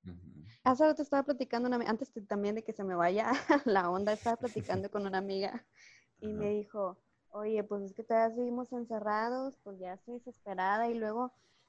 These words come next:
Speaker 2: el
Speaker 1: Ujú.
Speaker 2: gobierno dice que ya estamos en alerta amarilla, que ya la
Speaker 1: Ujú.
Speaker 2: raza puede salir. Y dice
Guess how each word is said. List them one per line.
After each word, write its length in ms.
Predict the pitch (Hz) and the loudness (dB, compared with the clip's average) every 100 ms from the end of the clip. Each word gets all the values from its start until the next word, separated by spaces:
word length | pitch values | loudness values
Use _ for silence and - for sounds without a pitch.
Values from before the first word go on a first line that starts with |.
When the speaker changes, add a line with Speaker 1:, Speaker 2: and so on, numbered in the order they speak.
| - | 0
Speaker 2:
el 120 | 220 | 2
Speaker 1:
Ujú. 80 | 202 | 4
Speaker 2:
gobierno 500 | 208 226 269 285 311 | 4 6 6 6 6
dice 320 | 285 269 285 | 4 2 0
que 140 | 254 240 | 2 2
ya 100 | 247 | 2
estamos 520 | - 262 269 277 - | 2 0 2 -2 -2
en 340 | 196 190 180 - | 0 0 0 0
alerta 440 | 196 202 208 208 220 | 2 2 2 0 -2
amarilla, 500 | 202 160 147 165 - _ _ - | 0 0 -2 -6 -14 _ _ -8
que 80 | 185 | 0
ya 180 | 196 | 2
la 120 | 214 233 | 2 2
Speaker 1:
Ujú. 80 | |
Speaker 2:
raza 220 | 226 220 220 | 0 -2 -8
puede 280 | - 208 208 | -2 -2 -2
salir. 420 | 190 175 165 - _ _ _ _ - | -2 -2 -4 -6 _ _ _ _ -6
Y 300 | 190 180 170 | -2 0 0
dice 560 | 170 - 175 170 175 | -2 -4 -4 -4 -6